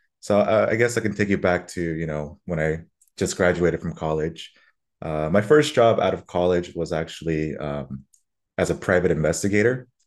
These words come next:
So I would, you know, follow people around and, you know, work on, like, fraudulent,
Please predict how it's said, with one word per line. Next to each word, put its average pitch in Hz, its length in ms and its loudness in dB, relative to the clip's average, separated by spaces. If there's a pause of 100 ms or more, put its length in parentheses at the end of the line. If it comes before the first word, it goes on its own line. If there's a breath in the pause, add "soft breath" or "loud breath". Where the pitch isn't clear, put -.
(240)
So 90 180 0
I 85 140 4
would, 87 240 2
you 87 80 -4
know, 80 140 -2
follow 85 320 -2
people 85 320 -4
around 76 500 -4
and, 71 240 -10 (480)
you 80 60 -8
know, 73 140 -4
work 85 260 0
on, 80 320 0
like, 82 200 -8 (300)
fraudulent, 92 560 2